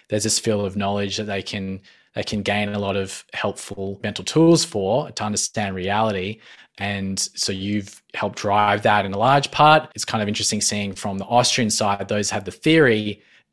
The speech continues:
and then, uh, the, the Bitcoin pipeline as well. It's, it's like two sides,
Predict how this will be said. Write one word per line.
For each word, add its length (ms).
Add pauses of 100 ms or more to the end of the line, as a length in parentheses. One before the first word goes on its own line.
and 120
then, 120
uh, 220
the, 220
the 120
Bitcoin 460
pipeline 680
as 180
well. 460
It's, 440 (240)
it's 320
like 180 (320)
two 180
sides, 560